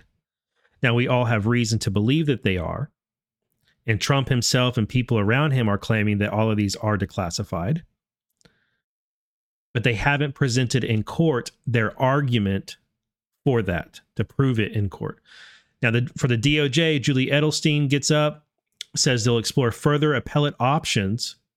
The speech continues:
if the eleventh Circuit denies their stay.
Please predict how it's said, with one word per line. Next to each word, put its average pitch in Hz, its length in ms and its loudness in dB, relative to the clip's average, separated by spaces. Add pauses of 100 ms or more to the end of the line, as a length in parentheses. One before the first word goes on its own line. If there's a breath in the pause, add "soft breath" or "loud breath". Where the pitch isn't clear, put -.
if 123 140 0
the 131 100 0
eleventh 139 400 0
Circuit 143 420 0
denies 113 500 0
their 110 180 0
stay. 131 520 -2